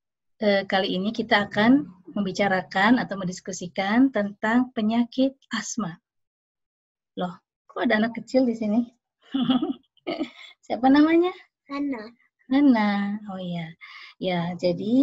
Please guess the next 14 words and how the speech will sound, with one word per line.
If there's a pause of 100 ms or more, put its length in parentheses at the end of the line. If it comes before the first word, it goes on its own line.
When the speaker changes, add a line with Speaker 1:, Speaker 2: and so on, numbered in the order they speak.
Speaker 1:
Hana
ini (480)
adalah
salah
satu, (640)
eh, (400)
anak
kecil,
<laughs>
anak
kecil
ya
kamu
ya,